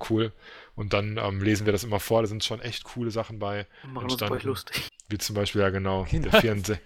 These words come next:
Speaker 1: der vierundsechziger Club, ne? Und so weiter. Und das Lustige ist, dass jetzt mittlerweile sehr viele Leute ihre Kondome über unseren Reflink <laughs> bestellen. Ja. Unter anderem hätten wir heute dabei gehabt, Durex Gleitgel in der Version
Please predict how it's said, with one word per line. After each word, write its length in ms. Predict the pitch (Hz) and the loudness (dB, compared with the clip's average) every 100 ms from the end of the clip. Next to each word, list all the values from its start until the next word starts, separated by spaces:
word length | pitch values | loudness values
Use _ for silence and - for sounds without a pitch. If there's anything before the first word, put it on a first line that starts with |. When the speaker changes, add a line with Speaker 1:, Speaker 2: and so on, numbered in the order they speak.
| - - - | -14 -16 -4
Speaker 1:
der 80 | 110 | 0
vierundsechziger 720 | 127 117 104 123 - 123 120 | 2 2 2 0 0 0 0
Club, 260 | - 131 - - | 0 -2 -2 -6
ne? 180 | 101 123 110 - - - _ | -4 -4 -6 -8 -18 -20 _
Und 160 | - 107 | -8 -2
so 100 | 117 | 4
weiter. 280 | 110 120 117 | 6 6 0
Und 60 | 107 | -2
das 180 | 104 | -2
Lustige 400 | 113 165 - 165 156 | 0 0 2 0 0
ist, 220 | 160 - | -2 -4
dass 100 | - | -2
jetzt 180 | 135 - | -2 -2
mittlerweile 400 | 139 131 131 127 | -2 0 2 2
sehr 160 | 127 | 0
viele 220 | - 139 | 0 -2
Leute 280 | 98 90 87 | 0 -2 -2
ihre 120 | 92 | -6
Kondome 560 | 87 98 90 92 95 92 104 | -6 -6 -2 -2 -2 -4 -4
über 180 | 101 | -4
unseren 240 | 101 101 92 | -2 -2 2
Reflink 380 | 95 - 98 - | 2 6 8 8
<laughs> 60 | |
bestellen. 480 | - - 453 1077 1077 480 - - - - | 8 6 6 4 2 0 -2 2 2 6
Ja. 280 | - 196 - - 202 - - - | 6 6 0 -2 -10 -8 -14 -6
Unter 280 | 117 120 | 0 2
anderem 320 | 131 151 151 131 | 2 2 2 2
hätten 200 | 135 143 | -2 2
wir 100 | 127 | 4
heute 240 | 131 135 | 4 2
dabei 320 | 127 117 123 | -2 -2 -2
gehabt, 380 | 135 117 135 - 101 | -2 -6 -6 -10 -10
Durex 540 | 131 143 143 - - | -8 -4 -4 -4 -8
Gleitgel 600 | 120 117 139 - 139 139 | -6 -4 -4 -2 -2 0
in 200 | 123 117 | -4 -2
der 100 | 120 | 0
Version 460 | 113 104 107 120 | 2 2 0 0